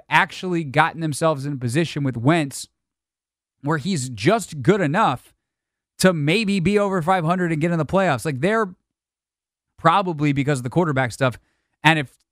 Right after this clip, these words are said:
uh, Curtis Samuel is healthy, they should be better than they were last year. But not by much.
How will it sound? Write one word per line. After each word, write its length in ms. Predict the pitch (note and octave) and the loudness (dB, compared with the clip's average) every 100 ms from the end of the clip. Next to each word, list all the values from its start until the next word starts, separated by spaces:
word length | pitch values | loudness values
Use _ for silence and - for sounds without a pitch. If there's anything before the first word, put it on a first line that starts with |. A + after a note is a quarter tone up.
| - | -2
uh, 220 | D3 B2+ | 2 2
Curtis 300 | B2+ D#3+ C3+ | 2 0 0
Samuel 300 | D#3 D#3+ C3+ | 0 0 0
is 80 | A#2 | 2
healthy, 400 | F3+ E3 B2 A2 - _ _ - | 2 2 0 -2 -6 _ _ 4
they 140 | A3 | 4
should 340 | - - C4+ | 2 -2 0
be 120 | G#3+ F#3+ | 0 0
better 400 | A#2 F3 G#3 D#3+ | 2 2 2 0
than 160 | D#3 | 0
they 120 | C#3+ | 0
were 220 | C#3 E3 D3+ | 0 0 0
last 380 | C#3 B2 - | 0 -2 -4
year. 380 | A#3 G3 G2 G#2 _ _ _ _ _ _ _ _ _ _ _ _ _ _ _ _ _ _ B2+ | -2 0 -2 -8 _ _ _ _ _ _ _ _ _ _ _ _ _ _ _ _ _ _ -2
But 100 | B2+ | 2
not 260 | B3+ - | 2 4
by 160 | C#4 G#3+ | 2 2
much. 640 | D#3+ A#3+ D3 - - | 2 2 0 -4 -16